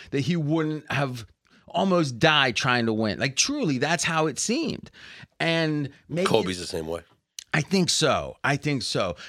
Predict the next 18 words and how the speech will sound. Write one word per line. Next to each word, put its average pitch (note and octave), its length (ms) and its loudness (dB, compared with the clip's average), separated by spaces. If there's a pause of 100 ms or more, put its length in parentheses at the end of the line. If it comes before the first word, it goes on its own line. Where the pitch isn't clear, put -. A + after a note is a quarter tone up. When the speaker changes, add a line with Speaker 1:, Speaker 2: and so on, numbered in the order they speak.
Speaker 1:
Though C#3+ 140 0
I D3+ 140 -2
would F#3+ 160 2
make D#3 220 0
the C#3 80 -2
case, G2+ 640 -4 (580)
Kobe D#3+ 420 0
never B2+ 800 0
s-, - 760 -4
uh, E2+ 160 -14
sublimated, A#2+ 1040 0
never C3+ 320 2
became A#2+ 600 -4
subordinate A#2+ 760 0
to B2 160 0
a G#2+ 60 0
bigger G#2 340 0
cause. F2+ 580 -4